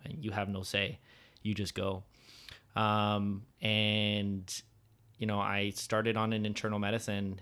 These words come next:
and it's tough, man. The, you know, those first, it's,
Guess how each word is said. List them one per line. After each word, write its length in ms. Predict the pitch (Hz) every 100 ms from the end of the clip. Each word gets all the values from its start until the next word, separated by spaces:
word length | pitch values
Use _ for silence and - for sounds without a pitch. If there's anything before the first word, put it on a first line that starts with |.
| -
and 520 | 104 101 101 98 95 - _ -
it's 240 | 120 -
tough, 280 | - 98 98
man. 260 | 92 90 90 - _ -
The, 260 | - - - - -
you 100 | 113
know, 80 | 107
those 240 | 107 107
first, 600 | - 113 113 - - - - - - - - - -
it's, 340 | - 104 -